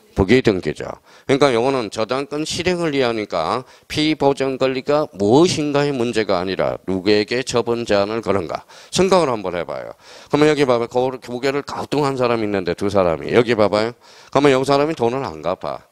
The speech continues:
돈을 안 갚아요? 그럼 B가 경매가 들어가야 될 거 아니야. 그러면 어디에다 들어가야 돼? A 집에다 들어가야 될 거 아니야. A 집 소유권에다 들어가야 되겠죠. 그러면 갖고야 얼고야? 갖고. 그러면 이 말은 결론적으로 소유권에 대한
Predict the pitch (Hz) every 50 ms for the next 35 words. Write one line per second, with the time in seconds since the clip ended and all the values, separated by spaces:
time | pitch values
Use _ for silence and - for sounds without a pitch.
0 | _ _ _ - 110 117 127 127 117 113 110 113 110 - 110 104 107 113 123 123
1 | _ - - _ - 127 127 127 - 147 143 147 147 - - - 92 98 110 113
2 | 131 139 - 131 127 131 123 120 113 110 95 98 87 80 - 78 73 73 69 62
3 | 55 53 - - - - 123 127 127 120 98 107 110 107 127 127 127 131 131 -
4 | 113 98 90 78 76 65 65 - 60 62 65 _ _ _ _ _ _ - 73 85
5 | 95 104 107 104 - - - 131 143 143 170 160 156 151 131 113 - 90 80 76
6 | 69 69 69 69 65 67 65 67 - - 62 65 64 60 64 62 - - 95 120
7 | 110 - - - - 139 147 156 151 - 147 143 143 135 139 135 - 120 113 113
8 | 107 104 95 95 90 92 82 85 78 - 85 76 71 82 101 120 123 - - -
9 | - _ _ - 127 131 120 120 120 120 - - 123 120 110 98 90 76 73 73
10 | 64 - - _ _ _ _ _ - 110 107 - 87 78 64 - - 117 127 131
11 | 127 131 131 131 127 127 127 120 110 107 107 104 101 90 87 - - - _ _
12 | _ _ - - 120 117 117 113 - 107 101 98 95 90 - 95 101 113 120 117